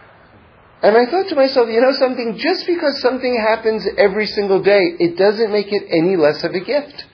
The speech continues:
You know? And, you know, um,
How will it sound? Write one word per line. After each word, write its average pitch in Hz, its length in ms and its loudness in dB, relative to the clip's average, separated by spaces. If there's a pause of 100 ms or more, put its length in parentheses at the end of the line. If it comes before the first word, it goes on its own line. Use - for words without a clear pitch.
(1120)
You 175 160 4
know? 254 380 2 (1120)
And, 202 560 2 (280)
you 208 160 2
know, 233 280 4
um, 202 440 0